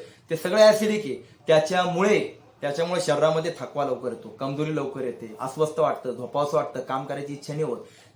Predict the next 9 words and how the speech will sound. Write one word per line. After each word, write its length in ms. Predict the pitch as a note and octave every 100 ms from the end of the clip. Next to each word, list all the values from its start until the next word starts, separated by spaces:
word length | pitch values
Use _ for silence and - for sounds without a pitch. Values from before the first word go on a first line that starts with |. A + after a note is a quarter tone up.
| B2+
जेवढं 260 | D#3 F#3+
शरीरामध्ये 440 | G3+ F#3 F#3 G3 F#3+
ॲसिड 260 | F#3 F#3
जाईल 180 | F#3 G#3
ना 180 | A3 - - - _ _ _ _ _ -
तेवढं 200 | C#3 D3+
म्हातारपण 420 | C3 C3+ B2+ C3
लवकर 300 | B2+ A#2 B2
येतं. 220 | A2+ -